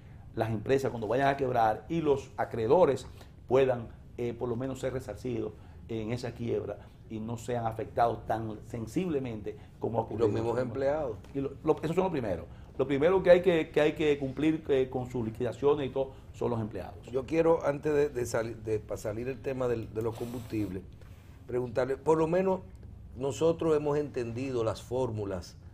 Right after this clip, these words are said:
Speaker 2: de, de los cálculos. Nosotros hemos, hemos podido entrevistar a los ministros y personalmente no estamos de acuerdo con la fórmula, pero existe y ya después que nos las
Speaker 1: Sí, sí,
Speaker 2: explicaron,
Speaker 1: sí.
Speaker 2: hasta uno lo convencen.
Speaker 1: Es así.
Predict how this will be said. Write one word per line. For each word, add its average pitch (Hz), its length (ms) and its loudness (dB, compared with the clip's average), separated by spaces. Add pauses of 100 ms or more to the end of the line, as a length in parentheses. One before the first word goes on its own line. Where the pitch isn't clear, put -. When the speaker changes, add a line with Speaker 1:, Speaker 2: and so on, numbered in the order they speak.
(460)
Speaker 2:
de, 107 360 4
de 107 100 0
los 110 140 0
cálculos. - 520 -6 (440)
Nosotros 110 500 -4
hemos, 123 320 -2
hemos 117 240 -4 (260)
podido 117 280 0
entrevistar 113 600 -2
a 120 40 0
los 117 140 0
ministros 113 480 -4
y - 20 -10 (500)
personalmente 156 600 2
no 160 100 4
estamos 170 380 4
de 165 60 8
acuerdo 156 460 4
con 123 160 -4
la 107 100 -2
fórmula, 90 480 -4 (320)
pero 160 180 6
existe 180 440 2
y 123 100 -6
ya 135 160 10
después 180 280 6
que 185 100 2
nos 185 140 6
las 185 140 12
Speaker 1:
Sí, 185 60 8
sí, 196 60 2
Speaker 2:
explicaron, 196 500 12
Speaker 1:
sí. 170 380 2
Speaker 2:
hasta 156 340 10
uno 160 200 8
lo 156 160 6
convencen. 139 580 4 (240)
Speaker 1:
Es 131 120 6
así. 156 360 2